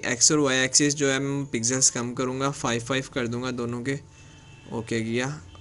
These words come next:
और इसको जो वापस से select करके इसका जो fill है उसको none कर दूँगा और स्ट्रोक रहने दूँगा। Fill white था, none किया, वो देखें शैडो चारों तरफ से आएगी।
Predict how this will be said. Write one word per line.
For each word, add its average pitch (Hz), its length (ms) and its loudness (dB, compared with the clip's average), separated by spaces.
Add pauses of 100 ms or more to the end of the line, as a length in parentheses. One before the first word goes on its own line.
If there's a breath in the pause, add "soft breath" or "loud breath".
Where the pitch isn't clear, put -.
और 110 420 0 (160)
इसको 175 300 4
जो 170 240 4
वापस 143 360 4
से 165 140 2
select 139 360 0
करके 135 380 4 (960 loud breath)
इसका 151 360 8
जो 156 240 8
fill 156 460 10
है 151 160 10 (100)
उसको 151 280 4
none 143 280 4
कर 156 140 6
दूँगा 160 280 4
और 151 200 4
स्ट्रोक 131 360 6
रहने 120 240 2
दूँगा। 117 240 0
Fill 135 240 2
white 127 300 4
था, 147 100 4
none 127 260 0
किया, 135 280 4 (160)
वो 123 180 -2
देखें 117 380 -2
शैडो 127 400 4
चारों 131 360 6
तरफ 127 240 -2
से 131 140 -2
आएगी। 90 280 -4